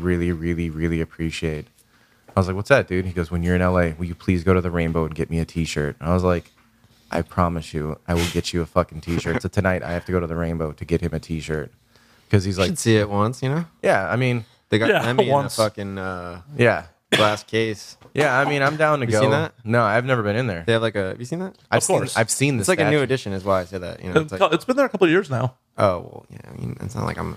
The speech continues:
Speaker 2: like, hanging out there all the time, you know?
Speaker 3: Every time I have a tourist friend in, they're like, "Let's go to the Rainbow." And
Speaker 2: They
Speaker 3: I'm
Speaker 2: have,
Speaker 3: like,
Speaker 2: like, a
Speaker 3: "I don't want to."
Speaker 2: life-size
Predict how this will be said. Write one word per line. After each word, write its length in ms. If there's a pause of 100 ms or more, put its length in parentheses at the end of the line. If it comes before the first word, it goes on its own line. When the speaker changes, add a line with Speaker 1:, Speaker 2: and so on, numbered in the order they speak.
Speaker 2:
like, 140
hanging 240
out 160
there 120
all 100
the 60
time, 240
you 60
know? 120 (300)
Speaker 3:
Every 200
time 180
I 60
have 100
a 60
tourist 300
friend 200
in, 120
they're 100
like, 140
"Let's 180
go 140
to 40
the 100
Rainbow." 420
And 80
Speaker 2:
They 40
Speaker 3:
I'm 60
Speaker 2:
have, 20
Speaker 3:
like, 180
Speaker 2:
like, 80 (120)
a 20
Speaker 3:
"I 60
don't 180
want 180
to." 60
Speaker 2:
life-size 420